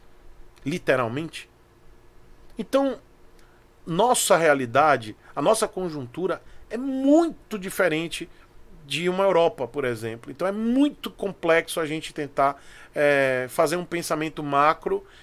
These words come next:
e globalizado quando a gente, é, tem uma realidade muito diferente, muito dura, principalmente quando a gente fala de consumo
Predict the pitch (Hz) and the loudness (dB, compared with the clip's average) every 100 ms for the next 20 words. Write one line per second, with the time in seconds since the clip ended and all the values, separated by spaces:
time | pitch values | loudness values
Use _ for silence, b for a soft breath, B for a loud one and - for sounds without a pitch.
0 | - 147 165 170 165 156 135 139 151 156 | -14 -4 -2 2 2 2 0 2 2 0
1 | 185 185 180 160 170 180 180 156 B B | -6 -4 -4 -6 -8 -8 -10 -12 B B
2 | - 156 147 147 165 170 170 156 160 156 | -2 2 2 0 -6 -4 -4 -2 -2 0
3 | 143 143 139 147 170 - 151 - 156 143 | 0 0 -2 -6 -10 -14 -10 -4 -2 -2
4 | 175 - 151 156 160 139 147 175 185 - | -4 -8 -10 -12 -12 -6 -2 0 0 -2
5 | B B - 233 233 - 202 170 175 - | B B -4 -2 -2 0 0 0 -2 -6
6 | 185 180 170 - - 151 156 156 B B | -6 -6 -8 -10 0 2 2 0 B B
7 | - 147 - 180 - 175 175 175 | -16 -14 -8 -8 -6 -4 -4 -4